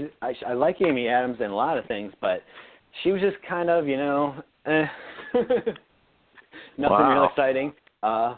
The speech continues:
Speaker 1: like, the main actor is, you know, uh, what's his name? Jeremy Renner, fucking Hawkeye. So he's never interesting. <laughs>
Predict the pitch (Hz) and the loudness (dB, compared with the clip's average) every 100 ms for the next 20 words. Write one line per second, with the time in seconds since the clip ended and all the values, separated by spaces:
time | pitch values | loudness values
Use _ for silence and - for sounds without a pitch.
0 | - 139 156 131 156 175 180 170 120 147 | -2 -2 2 0 2 2 0 0 0 0
1 | - 185 175 143 120 113 104 113 95 95 | 0 0 2 0 -2 -6 -8 -8 -8 -10
2 | 92 - 95 90 90 - - 131 127 101 | -18 -12 -10 -8 -10 -16 -10 -6 -6 -6
3 | 104 101 135 131 113 131 147 104 113 _ | -8 -4 -2 -2 -2 -2 -2 -2 -6 _
4 | - - - _ 143 123 98 - - - | -20 -20 -20 _ -4 -4 -4 0 0 2
5 | 98 92 113 _ _ 135 127 170 123 139 | 0 0 -4 _ _ -2 0 0 0 0
6 | 131 113 113 113 - 151 151 247 - 214 | 0 -2 -4 -6 -4 -2 0 0 0 -2
7 | - 165 _ _ _ _ _ _ _ _ | -4 -14 _ _ _ _ _ _ _ _
8 | - - _ _ _ _ - - - - | -20 -20 _ _ _ _ -20 -20 -10 -6